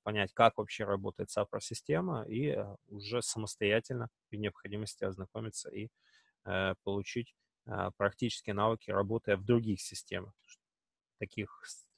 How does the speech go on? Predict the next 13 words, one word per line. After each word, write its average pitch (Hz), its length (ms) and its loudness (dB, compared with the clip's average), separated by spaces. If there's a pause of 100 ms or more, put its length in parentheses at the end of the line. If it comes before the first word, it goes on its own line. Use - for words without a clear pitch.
программ 104 480 4
около 98 460 -4 (240)
с-, - 360 -18 (240)
пятидесяти 101 840 -2 (340)
серьезных. 98 580 2
Ну 120 100 2
и 151 60 6
станков 151 460 2
около 95 340 2
двухсот 98 420 -4
производителей, 101 760 0
достаточно 95 640 0
серьезных. 110 640 0